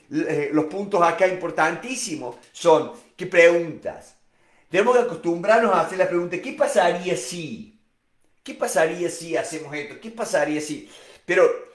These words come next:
hacerlo honestamente y dejar que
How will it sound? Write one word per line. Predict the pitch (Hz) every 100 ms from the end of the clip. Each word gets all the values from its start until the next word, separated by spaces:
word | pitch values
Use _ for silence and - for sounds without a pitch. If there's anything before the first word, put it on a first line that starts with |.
| _ _ _ _ _ _ -
hacerlo | - 226 233 220 - - _ _ 147
honestamente | 151 202 226 226 202 214 247 226 -
y | 175 180
dejar | 165 156 156 156
que | 196 170 - -